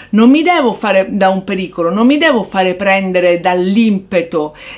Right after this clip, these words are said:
devo, proprio perché quello che devo salvare è un qualcosa di prezioso e io paragono mio figlio al pianeta,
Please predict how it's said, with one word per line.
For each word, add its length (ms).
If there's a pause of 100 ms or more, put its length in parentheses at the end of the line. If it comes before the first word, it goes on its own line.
devo, 800
proprio 340
perché 680
quello 460
che 380
devo 320
salvare 460
è 40
un 100
qualcosa 480
di 180
prezioso 1300
e 160
io 200
paragono 420
mio 160
figlio 260
al 80
pianeta, 680